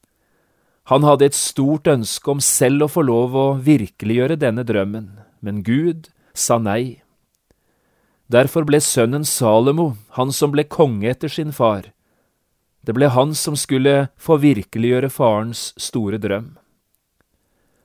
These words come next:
Men hva gjorde David selv, når han måtte erkjenne at hans store drøm å få bygge tempelet blir knust?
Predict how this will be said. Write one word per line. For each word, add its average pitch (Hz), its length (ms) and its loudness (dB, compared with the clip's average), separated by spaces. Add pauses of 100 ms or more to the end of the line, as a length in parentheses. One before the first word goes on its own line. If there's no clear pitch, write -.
(800)
Men 147 160 2
hva 160 160 8
gjorde 160 320 6
David 156 400 4
selv, 165 460 0 (1080)
når 135 160 6
han 151 80 2
måtte 151 240 2
erkjenne 135 640 0
at - 320 -16
hans 139 240 0 (100)
store 139 400 2
drøm 135 400 0
å - 80 -6
få 135 200 -2 (440)
bygge 123 300 -2
tempelet 117 580 -2 (160)
blir 135 160 -2
knust? 143 720 -8